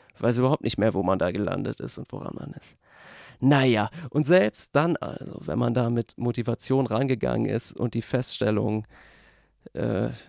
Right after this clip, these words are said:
dann folgt, ja, mit der Konzentration ist es nicht weit her, die Fokusfähigkeit mindestens eingerostet,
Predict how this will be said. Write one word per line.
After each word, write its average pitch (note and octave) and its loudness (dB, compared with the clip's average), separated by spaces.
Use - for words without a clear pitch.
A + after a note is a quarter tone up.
dann A2 0
folgt, A2 0
ja, A2+ 2
mit G#2+ -2
der A2+ 0
Konzentration B2 0
ist B2 0
es A#2+ -4
nicht A#2+ 0
weit A2 0
her, D3 6
die A2+ 0
Fokusfähigkeit C3 2
mindestens C#3 2
eingerostet, B2 4